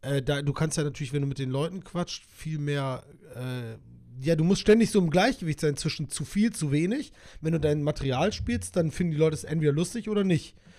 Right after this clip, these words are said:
Wenn sie es lustig finden, top. Wenn nicht, dann ziehst, redest du halt weiter und versuchst es irgendwie zu drehen. Aber wenn du mit, ja, also dieses mit den Leuten interagieren, diese Improvisationsgeschichte birgt natürlich viel mehr Risiko. Aber wenn's funktioniert,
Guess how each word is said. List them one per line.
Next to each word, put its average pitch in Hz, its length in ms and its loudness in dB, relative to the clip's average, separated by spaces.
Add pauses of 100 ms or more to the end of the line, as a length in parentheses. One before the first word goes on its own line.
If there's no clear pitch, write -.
(180)
Wenn 156 140 2
sie 143 80 -4
es - 100 -8
lustig 147 280 -6
finden, 143 180 -4
top. 208 280 -2
Wenn 147 180 0
nicht, 190 300 -6
dann 156 100 -6
ziehst, - 320 -10 (340)
redest 156 280 -4
du 151 40 -2
halt 143 160 -2
weiter 185 480 -2
und 180 300 -8
versuchst 151 420 -6
es - 120 -14
irgendwie 156 200 -6
zu 131 160 -10
drehen. 180 460 -4
Aber 147 340 -4 (440)
wenn 160 120 2
du 165 60 2
mit, 160 220 -4
ja, 143 220 0 (440)
also 143 180 -4
dieses 151 460 -4
mit 208 160 0
den 202 100 0
Leuten 185 240 0
interagieren, 170 520 -2
diese 147 160 -4
Improvisationsgeschichte 156 1160 -4
birgt 143 240 -8
natürlich 156 300 -8
viel 165 160 0
mehr 139 140 0
Risiko. 196 360 -2
Aber 117 180 -8
wenn's 120 200 -6
funktioniert, 131 680 -2